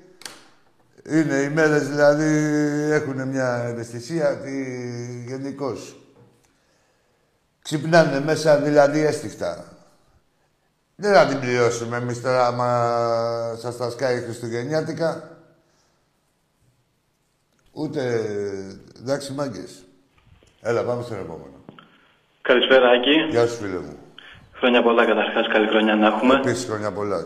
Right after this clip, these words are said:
Speaker 1: Καλή χρονιά.
Speaker 2: Ίσως αυτή τη χρονιά είμαστε κοντά μετά από πολλά χρόνια.
Speaker 1: Ορίστε.
Speaker 2: Λέω, ίσως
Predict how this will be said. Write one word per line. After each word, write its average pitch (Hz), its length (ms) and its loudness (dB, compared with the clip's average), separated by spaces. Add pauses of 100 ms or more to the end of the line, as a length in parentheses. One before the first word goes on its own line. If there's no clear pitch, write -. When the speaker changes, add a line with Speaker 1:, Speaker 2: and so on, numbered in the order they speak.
Speaker 1:
Καλή 90 180 -8
χρονιά. 90 360 0
Speaker 2:
Ίσως - 180 0
αυτή 117 200 2
τη 120 80 2
χρονιά 117 340 2
είμαστε 113 260 -2
κοντά 110 280 4
μετά 104 180 0
από - 100 -2
πολλά 107 200 4 (100)
χρόνια. 120 360 4 (760)
Speaker 1:
Ορίστε. 113 320 -2 (840)
Speaker 2:
Λέω, 135 280 8
ίσως 135 200 2